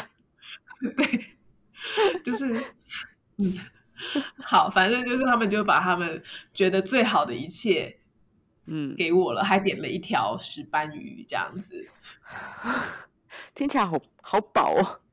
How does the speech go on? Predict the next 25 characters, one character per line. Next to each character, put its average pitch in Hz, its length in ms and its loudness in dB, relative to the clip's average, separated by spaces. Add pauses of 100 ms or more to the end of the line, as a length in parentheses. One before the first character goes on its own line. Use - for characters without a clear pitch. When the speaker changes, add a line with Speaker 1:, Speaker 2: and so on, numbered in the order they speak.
(680)
Speaker 1:
就 381 120 4
很 262 360 4
饱 175 200 10
啊， 175 280 8
然 190 120 6
后 311 400 4
就 330 140 2
是 302 80 0
石 214 140 -4
斑 262 200 4
鱼 226 80 2
之 226 140 0
后， 233 100 6
他 247 120 0
们 208 360 0
还 185 180 -2
用， 233 340 2
还， 208 200 2
还， 202 320 -2
还 - 160 -4
用 240 200 -2
煮 - 140 -12
冬 175 300 -8
粉。 - 200 -6 (600)
哦， 302 160 4